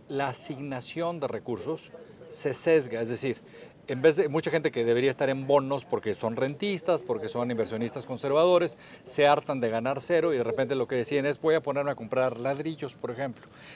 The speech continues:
y acaban comprando cosas que no deberían de comprar y se acaban metiendo clases de activos de las que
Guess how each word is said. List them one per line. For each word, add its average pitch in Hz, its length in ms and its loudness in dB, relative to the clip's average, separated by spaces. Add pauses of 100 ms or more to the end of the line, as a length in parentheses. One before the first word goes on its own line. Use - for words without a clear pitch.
(160)
y 190 160 4
acaban 190 300 4
comprando 156 340 -4
cosas 147 180 -6
que 127 120 -6
no 123 100 -4
deberían 110 360 -2
de 107 80 -8
comprar 110 580 -4
y 139 300 -4
se - 120 -8
acaban 147 200 2
metiendo 135 300 -4
clases 131 220 -2
de 123 60 -2
activos 123 400 -6
de 123 80 -6
las 113 180 -4
que 135 200 -2